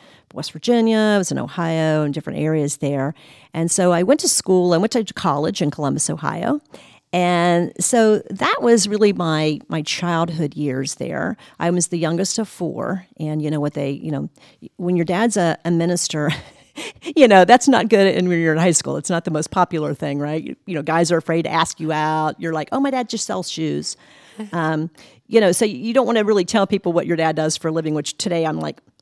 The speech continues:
Speaker 1: "Well, that was so stupid when I think about that," right? Um, but yeah, so I really had this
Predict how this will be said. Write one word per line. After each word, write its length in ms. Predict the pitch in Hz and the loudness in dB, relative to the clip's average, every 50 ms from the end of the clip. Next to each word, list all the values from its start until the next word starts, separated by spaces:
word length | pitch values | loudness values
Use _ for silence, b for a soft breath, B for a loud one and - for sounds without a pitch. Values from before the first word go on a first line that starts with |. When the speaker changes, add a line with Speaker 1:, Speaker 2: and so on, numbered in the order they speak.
| _ - | _ -12
Speaker 1:
"Well, 260 | 254 226 349 349 - _ _ - - | -8 -6 -6 -6 -8 _ _ -4 -2
that 100 | - 285 | 0 0
was 80 | - | 0
so 100 | - - | -2 -2
stupid 340 | - - - 160 143 165 156 | -4 -4 -4 -2 -2 -2 -2
when 120 | 151 143 | 0 -2
I 20 | 156 | -2
think 220 | - - 156 - | -2 -2 -4 -6
about 240 | 135 131 127 - - | -6 -10 -10 -8 -8
that," 160 | - - - | -10 -8 -8
right? 200 | - 143 147 - B B B B B B B _ _ | -8 -8 -10 -12 B B B B B B B _ _
Um, 400 | 185 185 180 185 185 180 185 185 - - _ - | 2 4 4 4 4 4 2 0 -2 -6 _ -2
but 200 | 214 311 311 294 | 2 2 4 4
yeah, 200 | 311 262 175 165 | 6 6 4 4
so 240 | - - 247 226 | 4 4 4 4
I 120 | 208 - 233 | 4 4 0
really 280 | 226 220 285 330 359 | 0 -2 -2 -2 -2
had 220 | 302 254 247 214 190 | 0 0 0 0 0
this 200 | 202 190 - | 0 -2 -2